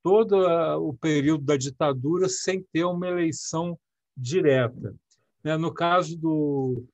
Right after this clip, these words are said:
do Saturnino, que foi seu contemporâneo, né, como prefeito nesse contexto, né, o Rio de Janeiro nunca teve eleição para prefeito, porque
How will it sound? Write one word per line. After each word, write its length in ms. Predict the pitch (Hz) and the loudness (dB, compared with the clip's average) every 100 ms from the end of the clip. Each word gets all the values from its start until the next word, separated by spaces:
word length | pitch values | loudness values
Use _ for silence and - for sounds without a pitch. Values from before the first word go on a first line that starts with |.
| _ _ _ - | _ _ _ -12
do 100 | 127 | -10
Saturnino, 800 | - 151 135 131 120 165 170 127 | -4 -4 -2 -2 0 0 -2 -6
que 80 | - | -6
foi 200 | 147 131 | -4 -2
seu 400 | - 143 127 - _ _ _ | 0 0 -2 -12 _ _ _
contemporâneo, 1000 | - 135 123 156 127 143 120 147 170 147 | -6 -4 -2 -4 -2 0 2 2 2 0
né, 160 | 131 135 135 | -2 -2 -4
como 240 | 139 131 | -4 -4
prefeito 680 | 120 131 117 - 151 156 139 | -4 -4 -6 -2 -2 -2 -4
nesse 340 | 127 127 123 - | -4 -4 -8 -12
contexto, 600 | 120 113 - 165 175 - _ _ _ _ _ - | -10 -8 -6 -4 -6 -10 _ _ _ _ _ -8
né, 100 | 170 | -2
o 140 | 196 | 0
Rio 280 | 139 165 208 | 0 0 -2
de 80 | 175 | -4
Janeiro 480 | 190 180 175 208 214 381 | -2 0 4 4 4 -6
nunca 480 | 202 262 302 - 277 - - | -2 -2 0 -2 -6 -4 0
teve 500 | 180 208 185 226 214 _ _ - | 4 4 2 -8 -10 _ _ -10
eleição 720 | 175 190 180 160 - 175 190 | 0 4 4 2 -2 -4 -2
para 140 | 202 | 0
prefeito, 720 | 190 214 190 - 160 170 156 127 - | 0 0 -2 -2 -2 -2 -2 -10 -12
porque 560 | 127 - 160 160 151 | -14 -4 -2 0 -2